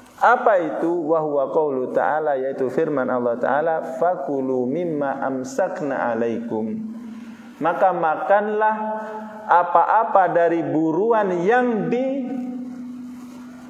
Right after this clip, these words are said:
yang didapat oleh anjing-anjing atas kalian tersebut. Yuridu annahu law kana najasal aini la najasas saidu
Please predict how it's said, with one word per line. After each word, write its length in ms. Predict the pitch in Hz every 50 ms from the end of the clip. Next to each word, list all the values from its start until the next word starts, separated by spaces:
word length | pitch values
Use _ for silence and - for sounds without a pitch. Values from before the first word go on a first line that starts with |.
| - - - - - -
yang 320 | 139 147 160 160 160 156
didapat 520 | 135 135 113 - 160 180 180 - 180 165 - -
oleh 280 | 123 131 143 170 180 180 - - - - - - - - - - - - - - - - - - - - - -
anjing-anjing 1040 | - 185 208 208 196 190 175 196 196 202 170 190 196 196 185 160 180 196 190 175 170
atas 400 | 170 170 165 170 170 160 160 -
kalian 400 | 165 156 151 151 151 147 143 139
tersebut. 800 | 139 139 - - 127 117 113 107 101 98 - - - - - - - - - - - - - - - - - - - - - - - - - - - - - -
Yuridu 500 | 247 - 147 180 247 285 254 208 - -
annahu 720 | - 226 220 214 196 185 175 160 156 147 156 147 143 143
law 320 | 139 143 143 139 139 139 131 -
kana 580 | 247 262 277 262 240 226 202 185 170 160 151
najasal 840 | 147 143 151 175 226 254 220 190 208 185 170 - - 175 156 151 - -
aini 480 | 196 220 226 208 214 220 220 208 185
la 260 | 165 147 143 131 131
najasas 960 | 135 147 165 170 170 156 147 139 139 135 127 127 - 139 120 120 120 120 - -
saidu 640 | 175 180 175 160 151 151 180 202 214 240 240 -